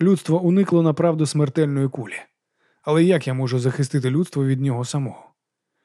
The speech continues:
Впродовж багатьох років я водночас бачив від людства прояви серйозної нерозсудливості і неймовірної мудрості.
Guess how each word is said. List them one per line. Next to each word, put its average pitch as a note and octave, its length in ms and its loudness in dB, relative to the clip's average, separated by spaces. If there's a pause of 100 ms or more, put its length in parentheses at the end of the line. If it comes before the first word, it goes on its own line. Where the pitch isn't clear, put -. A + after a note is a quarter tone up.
(320)
Впродовж C#3+ 420 2
багатьох B2+ 480 0
років C3 320 -2 (420)
я C#3 180 2
водночас C3+ 420 -2
бачив C3+ 420 -2
від C3+ 180 -2
людства C#3 360 -2
прояви C#3 380 0
серйозної C3 580 0
нерозсудливості C#3+ 960 0
і D#3 100 0
неймовірної D3+ 680 0
мудрості. C3+ 520 -8